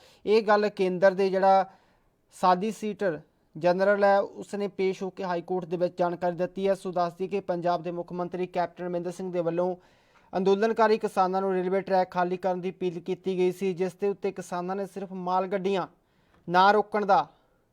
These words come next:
ਫੈਸਲਾ ਲਿਆ ਸੀ, ਪਰ ਉਸ ਤੋਂ ਬਾਅਦ ਵੀ ਫਿਰ ਕੇਂਦਰ ਦੇ ਵੱਲੋਂ ਮਾਲ ਗੱਡੀਆਂ ਨੇ ਜਿਹੜੀਆਂ ਪੰਜਾਬ ਵਿੱਚ ਬੰਦ ਕਰ ਦਿੱਤੀਆਂ ਗਈਆਂ।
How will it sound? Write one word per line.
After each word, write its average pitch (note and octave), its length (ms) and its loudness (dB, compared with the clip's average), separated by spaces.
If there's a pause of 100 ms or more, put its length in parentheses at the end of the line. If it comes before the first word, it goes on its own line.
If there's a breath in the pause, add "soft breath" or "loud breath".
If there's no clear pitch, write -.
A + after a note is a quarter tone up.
(480)
ਫੈਸਲਾ F#3 340 0
ਲਿਆ F#3+ 240 6
ਸੀ, G#3+ 320 -4 (320 soft breath)
ਪਰ G3+ 140 6
ਉਸ G3 120 -6
ਤੋਂ A3 160 0
ਬਾਅਦ G3+ 340 6
ਵੀ F3+ 200 -2 (360 soft breath)
ਫਿਰ F#3 100 -4
ਕੇਂਦਰ G3+ 380 -2
ਦੇ G#3 140 0
ਵੱਲੋਂ G3 300 2
ਮਾਲ F#3 320 6
ਗੱਡੀਆਂ F#3 340 0
ਨੇ F#3+ 80 -2
ਜਿਹੜੀਆਂ F#3+ 260 -2
ਪੰਜਾਬ F3+ 400 2
ਵਿੱਚ F3+ 180 -6
ਬੰਦ F3+ 240 -2
ਕਰ F3+ 180 2
ਦਿੱਤੀਆਂ F#3 320 -4
ਗਈਆਂ। F#3+ 380 -2